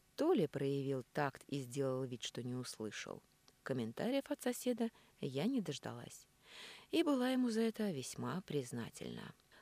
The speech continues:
Отсиживаться в лампе было глупо. Я не совершила ничего, из-за чего следовало изображать из себя затворницу, и всё-таки не могла заставить себя высунуть нос наружу. Вместо этого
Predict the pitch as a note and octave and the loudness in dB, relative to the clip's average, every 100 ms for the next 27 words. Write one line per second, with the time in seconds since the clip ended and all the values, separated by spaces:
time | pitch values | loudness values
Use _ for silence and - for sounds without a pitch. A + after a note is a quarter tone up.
0 | - C4 - F#4 E4 C#4 - G#3+ B3+ D4 | 0 0 4 4 6 4 4 4 6 6
1 | A3+ G3 F3+ G#3 E3 C#3+ C#3 D#3+ - B2 | 4 4 6 6 4 2 0 0 -2 -8
2 | C#3+ - - E3 G#3 A#3+ F#3+ G3 G3 - | -8 -16 -6 2 6 6 4 2 2 4
3 | G#3 G3+ G3+ - G#3 G#3 A#3+ D3 _ - | 6 6 6 4 0 2 2 2 _ -8
4 | C3+ C#3+ - C#3 - D#3+ C#3 C#3 C3+ D3 | -6 -2 0 -2 0 0 2 0 -2 -2
5 | C#3 C#3 C3 C3+ A#3 - - A#2+ C#3+ F3+ | -4 0 0 0 -2 -2 -10 -2 0 0
6 | C3 A#2+ C3 A#2 - - - - - - | -4 -8 -8 -10 -8 -10 -12 -20 -20 -18
7 | - - E3 - - F#3+ A3+ - C#3+ D3 | -12 0 0 0 0 2 2 0 -2 0
8 | C#3 B2+ C3+ G3+ D3 - E3+ F#3+ - C#3+ | 0 0 2 2 0 0 -2 -2 -4 -6
9 | C3 B2 - D#3+ G#3 G3 D3+ - B2+ C3 | -4 -4 -2 0 2 0 0 -2 -4 -4
10 | - C3 B2 A2+ - C#3 _ _ _ - | -4 -8 -8 -12 -12 -14 _ _ _ -8
11 | C3 C3+ B2+ - - - A3+ - C#3 | -4 -2 -4 -4 -4 2 2 2 -2